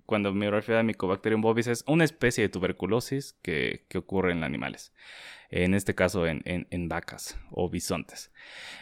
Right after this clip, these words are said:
Eh, y, y este patógeno estaba en un bisonte de diecisiete mil años, antes de la llegada de los humanos en América, a América. Y en esqueletos peruanos de hace mil años se encontraron tuberculosis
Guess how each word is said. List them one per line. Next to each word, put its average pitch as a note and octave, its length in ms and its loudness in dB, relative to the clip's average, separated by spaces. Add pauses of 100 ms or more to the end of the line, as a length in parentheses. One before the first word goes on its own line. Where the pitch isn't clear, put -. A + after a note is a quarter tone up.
Eh, F#2+ 640 8
y, C#3 480 4
y E3 180 10
este E3+ 380 8
patógeno E3 760 4
estaba B2+ 800 4
en A#2+ 220 4
un C3 80 4
bisonte C3 760 0
de G2+ 220 2
diecisiete F#2+ 400 0
mil B2+ 120 2
años, F#3 440 2
antes A#2 280 0
de A2+ 120 6
la G#2 100 6
llegada G#2 380 6
de G#2 80 8
los G2+ 200 0
humanos G2+ 300 2
en G#2+ 80 -2
América, F3 420 0 (340)
a F#3 100 6
América. - 480 0 (760)
Y C#3+ 360 8
en C3+ 120 10
esqueletos E3+ 600 6
peruanos F3+ 760 6
de A2+ 240 8
hace D3 280 8
mil F3 220 6
años C3+ 520 6 (320)
se B2+ 140 4
encontraron C3+ 760 8
tuberculosis A#2+ 960 4